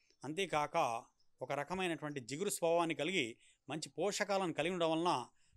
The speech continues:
కుంట ఉత్పాదక శక్తి బాగా ఉండడం జరుగుతుంది. కాబట్టి ఆ నేలల్ని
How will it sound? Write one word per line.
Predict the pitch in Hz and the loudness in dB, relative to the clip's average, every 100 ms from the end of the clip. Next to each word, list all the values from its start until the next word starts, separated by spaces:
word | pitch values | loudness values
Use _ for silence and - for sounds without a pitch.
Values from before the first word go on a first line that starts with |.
| _ | _
కుంట | 185 208 | -4 2
ఉత్పాదక | 190 156 175 160 151 | 2 2 2 2 0
శక్తి | - - | -6 -6
బాగా | 127 127 156 151 | -2 2 4 4
ఉండడం | 135 147 151 | 2 0 0
జరుగుతుంది. | 135 127 127 | -2 -4 -4
కాబట్టి | 123 120 139 107 - _ _ | -4 -2 -2 -2 -10 _ _
ఆ | 135 147 | 2 2
నేలల్ని | 139 160 185 131 | 4 2 2 0